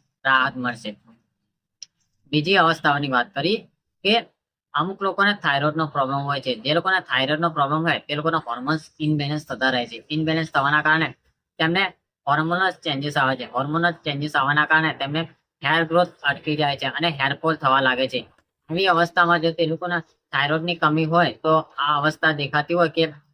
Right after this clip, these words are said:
તે લોકોના વાળ ખરતા હોય, હેર ફોલ થતો હોય તો તમારે એક થાઇરોઇડનો રિપોર્ટ કરાવવો જોઈએ. જો થાઇરોઇડના રિપોર્ટની અંદર તમારે થાઇરોઇડ આવે તો તમે થાઇરોઇડની ટેબ્લેટ લેશો તો તમારો હેર ફોલ અટકી જશે અને હેર ગ્રોથ થવા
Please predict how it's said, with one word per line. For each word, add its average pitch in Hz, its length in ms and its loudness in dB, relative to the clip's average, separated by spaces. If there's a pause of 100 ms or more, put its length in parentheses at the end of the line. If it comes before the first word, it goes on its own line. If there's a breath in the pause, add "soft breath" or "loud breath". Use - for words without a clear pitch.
(100)
તે 151 80 -2
લોકોના 160 360 4
વાળ 139 180 4
ખરતા 143 480 0
હોય, 139 280 4
હેર 127 200 0
ફોલ 139 160 -4
થતો 131 200 -4
હોય 131 200 0
તો - 60 -6
તમારે 175 280 2 (360)
એક 175 180 0
થાઇરોઇડનો 151 440 0 (100)
રિપોર્ટ 135 240 -8
કરાવવો 135 280 0
જોઈએ. 127 180 -6
જો 160 80 0
થાઇરોઇડના 151 560 0
રિપોર્ટની 156 300 -4
અંદર 156 160 -4
તમારે 151 240 0
થાઇરોઇડ 135 280 0
આવે 156 180 2 (260)
તો - 120 -12
તમે 160 180 2
થાઇરોઇડની 139 460 -2
ટેબ્લેટ 143 320 -4
લેશો 151 200 -4
તો 143 100 -10
તમારો 143 260 -2
હેર 117 240 -2
ફોલ 160 140 0 (100)
અટકી 139 240 -6
જશે 143 200 -6
અને 156 160 -2 (100)
હેર 123 120 -2
ગ્રોથ 135 240 -10
થવા 120 180 0